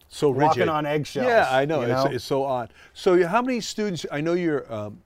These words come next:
Speaker 1: I've heard about your, your teaching guitar.
Speaker 2: Mm-hmm.
Speaker 1: How, how's this affected you? You, what was the height of your, uh, you know, your students till now? What do you, what did you have at one time?
Speaker 2: Uh, well, at one time I had about forty, oh, close to forty. That
Speaker 1: Mm.
Speaker 2: was the peak.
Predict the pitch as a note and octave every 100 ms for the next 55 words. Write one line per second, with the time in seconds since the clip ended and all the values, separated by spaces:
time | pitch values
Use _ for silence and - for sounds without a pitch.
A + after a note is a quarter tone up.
0 | _ C3 B2+ D#3 C#3+ C3 B2+ C3 B2+ G#2
1 | - D#3 A#2+ A2 C#3+ - C#3 B2+ - -
2 | G#2+ F#2 A2 A#2+ F#3 G3 - G3 G#3 -
3 | G3 G3+ F#3 F#3 D3+ D#3+ C#3+ C3 A2 B2
4 | C3 B2+ C3+ C#3 - E3 G3 E3+ E3 B2
5 | E3+ F3+ E3+ D#3 C#3 D3+ C#3 - _ _
6 | _ _ D3+ B1+ C2 - _ _ _ F3
7 | C3 A#2+ A#2 - - F3 D#3 C3 - C#3+
8 | B2 B2 A2 F2+ G2+ B2+ C3 C#3 C#3 A#2+
9 | A2 F#2+ G2 G#2 G#2 G2 A2 F#2 - -
10 | F#3 F3+ F3+ F3 - _ _ _ _ -
11 | G3+ A#3+ C#3 F#3+ F#3 E3+ D3+ C3 C3+ B2
12 | A2+ - _ _ _ _ _ C#3 D#3 A#2+
13 | G2 A#2+ - D#3 D#3 - A#2 G2+ A2+ B2+
14 | D3+ B2 - A#2 C3